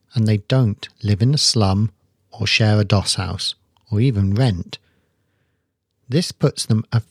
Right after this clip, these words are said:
fair way above the lowest sections of Victorian society. What they don't have is anything to spare. They have little prospect of saving,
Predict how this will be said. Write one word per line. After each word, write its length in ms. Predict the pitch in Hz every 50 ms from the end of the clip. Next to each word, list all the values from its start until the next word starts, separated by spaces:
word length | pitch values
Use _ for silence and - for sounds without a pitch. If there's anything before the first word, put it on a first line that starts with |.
| _ _ _
fair 320 | 139 131 131 131 135 131
way 240 | 127 123 120 120 117
above 360 | 110 101 - 107 101 92 -
the 100 | - 101
lowest 560 | 95 92 95 98 101 113 110 110 117 113 - -
sections 720 | - 117 110 - - - - 104 98 95 92 90 - - - -
of 120 | 123 98
Victorian 580 | 90 - - - - 107 101 98 98 98 95 98
society. 760 | - - 101 - 104 98 92 85 87 - - - - - - _ _ _ _ _ _ _ _ _ _ _ _ _ _ _ _ _ _ _ _ _ _ -
What 160 | 156 156 139
they 120 | 139 127
don't 380 | 117 - 175 202 240 233 185 -
have 260 | - 104 - 98 104 - _ _ _ _ _ _ _ _ -
is 140 | 135 127
anything 420 | 131 127 123 120 107 - 120 113 107
to 100 | - 113
spare. 600 | - - - _ - 160 117 87 85 - - - _ _ _ _ _ _ _ _ _ _ _ _ _ _ _ _ _ _ _ _ _ _ _
They 100 | - 117
have 220 | 110 120 131 120 123
little 340 | 127 151 185 - - 156 139
prospect 560 | - - 139 123 - - - 107 - - -
of 60 | 104
saving, 680 | - - - - 226 214 175 123 90 - - - 120